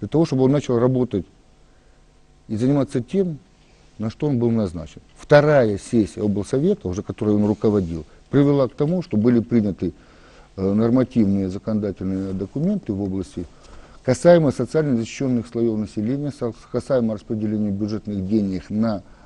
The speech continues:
обучение, лечение. Там и пошел уже пакет документов, то есть заработала об-, заработал облсовет.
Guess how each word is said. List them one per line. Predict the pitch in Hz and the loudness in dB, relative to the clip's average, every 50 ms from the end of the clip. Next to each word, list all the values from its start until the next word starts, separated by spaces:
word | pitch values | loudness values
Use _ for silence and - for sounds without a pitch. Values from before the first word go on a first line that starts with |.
| - - | -16 -10
обучение, | 98 101 101 107 - - - 147 139 127 113 107 | -8 -6 -6 -6 -6 -4 -4 -2 0 0 0 0
лечение. | 101 104 101 - - 139 131 110 | 0 0 -2 -4 -4 -4 -4 -4
Там | - 117 117 120 | -2 0 0 0
и | 113 | 0
пошел | 127 127 - - 147 | -2 -6 -4 -4 -4
уже | 139 120 120 | -2 -4 -4
пакет | 110 - 117 - - 135 113 92 | -6 -8 -10 -6 -2 -2 -2 0
документов, | 90 98 - - 123 131 123 107 - 85 76 | -2 -4 -6 -4 -4 -2 -2 -4 -6 -8 -8
то | - | -8
есть | 101 - - - - - - - | -10 -10 -10 -18 -20 -20 -14 -6
заработала | 101 113 131 135 143 131 123 123 113 - - - 85 - - - | -2 0 0 0 0 -2 -2 -2 -4 -4 -6 -10 -12 -12 -10 -8
об-, | 117 123 110 107 - 98 | -6 -6 -6 -8 -10 -6
заработал | 101 110 113 120 139 - - 110 113 | -2 -2 0 0 -2 -2 -2 0 0
облсовет. | 113 107 107 98 - 104 92 87 | 0 0 -2 -4 -6 -8 -8 -8